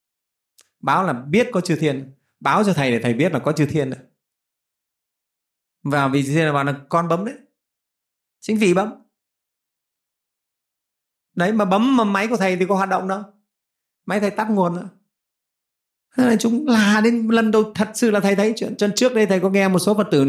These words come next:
nói là gọi là các vong linh này khác họ bấm điện thoại, nó chuông nhà không có ai mà cứ điện thoại reo. Này khác, thầy cũng còn bán tín bán nghi vì thầy chưa chứng kiến. Ờ, nhưng mà trước mắt thầy là thầy thấy luôn.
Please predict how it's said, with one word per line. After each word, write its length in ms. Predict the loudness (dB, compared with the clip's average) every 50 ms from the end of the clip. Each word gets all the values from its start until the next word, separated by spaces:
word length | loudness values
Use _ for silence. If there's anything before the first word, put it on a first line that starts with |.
| 2 0
nói 140 | 0 0
là 200 | 2 0 0 -2 -4 -10 -16 -20 -20 -20 -20 -20 -16 _
gọi 220 | -2 0 0 2 2
là 220 | 2 0 0 -2 -2
các 140 | -2 -4 -4 -2 -2
vong 240 | 0 0 0 0 2
linh 220 | 2 2 2 2
này 160 | 0 0 0 0
khác 220 | 0 -2 -2 -2 -2
họ 140 | -2 -2 0
bấm 240 | 0 0 0 2
điện 160 | 0 0 0 0
thoại, 280 | -2 -2 -2 -2 -2 -2
nó 200 | 0 0 0 0 0 -2 -2 -4 -2
chuông 300 | 0 2 2 2 2 0
nhà 280 | -2 0 0 0 0
không 180 | -2 -2 -2 0
có 60 | 0
ai 160 | 0 0 0
mà 100 | -2 -2 -2 -2
cứ 60 | 0
điện 160 | 0 0 0 -2
thoại 200 | -2 -2 -4 -2
reo. 360 | -2 0 0 0 -2 -4 -8 -14 _ _ _ _ _ _ _ _ _ _ _ _ _ _ _ _ _ _ _ _ _ _ _ _ _ _ _ _ _ _ _ _ _ _ _ _
Này 180 | -4 -2 0
khác, 220 | 0 0 0 0 -2 -2 0
thầy 120 | 0 0 2
cũng 360 | 2 0 0 2 0 0 0
còn 480 | 0 0 0 0 -2 -2 -2 -2 0
bán 180 | 0 0 0 2
tín 160 | 2 2 4 4
bán 140 | 2 2
nghi 360 | 2 2 2 2 0 -2 -8 -14 _ _ _ _ -2
vì 120 | 0 2
thầy 140 | 2 2 2 2
chưa 100 | 2 2
chứng 160 | 2 2 2
kiến. 180 | 2 0 0 -2 -8 -16 _ _ _ _ _ _ _ _ _ _ _ _ _ _ _ _ _ _ _ _ _ _ _ _ _ -14
Ờ, 100 | -12 -12 -10 -12 -12 -14 -18 -20 -14 -4
nhưng 180 | -2 0 2
mà 260 | 2 0 0 -2 -8 -14 _ _ -16 -14 -10 -4 -2
trước 140 | 0 0
mắt 140 | 0 0 -2 -2
thầy 160 | -2 -2 -2
là 80 | 0 0
thầy 140 | -2 -2 -2
thấy 160 | -2 -4 -4
luôn. 220 | -4 -6 -8 -12